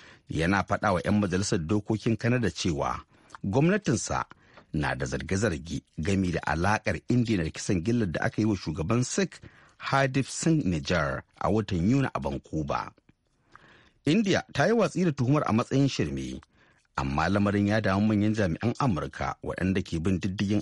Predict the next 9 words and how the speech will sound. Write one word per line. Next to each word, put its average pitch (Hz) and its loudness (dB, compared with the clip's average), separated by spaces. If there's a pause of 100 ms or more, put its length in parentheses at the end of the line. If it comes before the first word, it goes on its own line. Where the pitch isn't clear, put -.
adadin 98 0
ƙararrakin 107 0
da - -8
ake - -4
kaiwa 71 -4 (440)
masu 67 -2
suka 101 -2
a - -4
kan 92 0